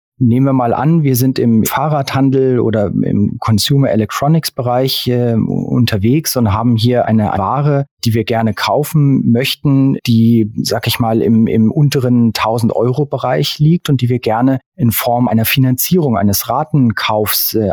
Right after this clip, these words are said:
abwickeln und bezahlen möchten. Dann ist es, äh, genau der Punkt, an dem ich mein Fahrrad, das ich jetzt für dreieinhalbtausend Euro, mein E-Bike erwerben möchte, an dem ich gerne diesen Ratenkauf abschließen möchte, ohne vorab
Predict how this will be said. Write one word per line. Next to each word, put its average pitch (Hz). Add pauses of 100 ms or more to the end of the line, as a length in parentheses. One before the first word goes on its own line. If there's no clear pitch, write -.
abwickeln 127
und 110
bezahlen 120
möchten. 98 (100)
Dann 107
ist 117
es, -
äh, 127
genau 117
der 131
Punkt, 190
an 117
dem 113
ich -
mein 110
Fahrrad, 165
das 123
ich -
jetzt -
für -
dreieinhalbtausend 110
Euro, 180
mein 139
E-Bike 139 (100)
erwerben 117
möchte, 143
an 123
dem 120
ich -
gerne 117
diesen 131
Ratenkauf 120
abschließen -
möchte, 107 (140)
ohne 196
vorab 113